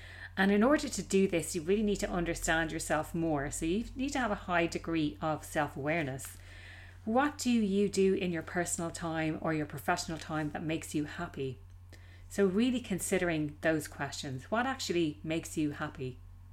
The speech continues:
And how do you spend more time doing that which makes you happy?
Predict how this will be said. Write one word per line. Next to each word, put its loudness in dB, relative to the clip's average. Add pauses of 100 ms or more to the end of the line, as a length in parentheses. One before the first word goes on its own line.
(580)
And 2
how 2
do 2
you 2
spend 0
more 2
time 0
doing 4 (320)
that 4
which -4
makes -2
you -2
happy? -4